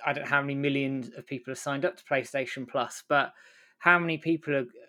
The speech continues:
download each game every month and, and give these games a go? I mean, I know I, I do, and I know through having sort of, um, Gamer Pass on my P C as well, that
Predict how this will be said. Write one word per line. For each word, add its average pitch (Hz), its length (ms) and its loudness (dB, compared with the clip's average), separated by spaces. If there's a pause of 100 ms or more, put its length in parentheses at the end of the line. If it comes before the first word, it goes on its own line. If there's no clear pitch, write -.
(120)
download 143 400 4
each 151 160 -4
game 165 240 2
every 131 220 -6
month 131 400 -10
and, 135 200 -8
and 135 140 -6
give 127 140 -6
these 131 160 -6
games 131 280 -2
a 120 40 -12
go? 160 100 2
I 139 220 4
mean, 135 160 -2
I 139 140 2
know 135 220 2
I, 139 300 0
I 139 160 2
do, 143 320 -4
and 139 80 -6
I 135 80 -4
know 135 340 -4 (240)
through 127 180 -6
having 123 280 -6
sort 131 240 -14
of, 127 200 -4
um, 123 280 -6 (800)
Gamer 131 260 2
Pass 131 380 -4
on 143 80 -4
my 123 100 -2
P 123 240 -6
C 139 320 -4
as 127 140 -8
well, 135 300 0
that 135 280 -4